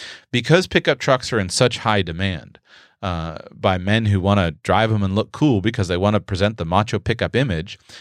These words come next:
they're very expensive. It's hard to, to find a good deal, especially when you start looking at big pickup trucks.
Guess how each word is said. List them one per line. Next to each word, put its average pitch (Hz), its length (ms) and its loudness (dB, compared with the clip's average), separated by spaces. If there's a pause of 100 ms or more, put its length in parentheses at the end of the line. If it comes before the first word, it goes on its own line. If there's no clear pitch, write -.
(140)
they're 165 100 -4
very 175 180 4
expensive. 170 500 -4
It's - 120 -10
hard 135 320 4
to, - 420 -2
to - 100 -8
find 104 520 2
a 107 40 -2
good 107 240 0
deal, 104 220 0
especially 131 480 -2
when 123 160 -4
you 107 80 0
start - 260 -2
looking 92 280 -6
at - 160 -14
big 143 240 2
pickup - 320 -10
trucks. - 420 -12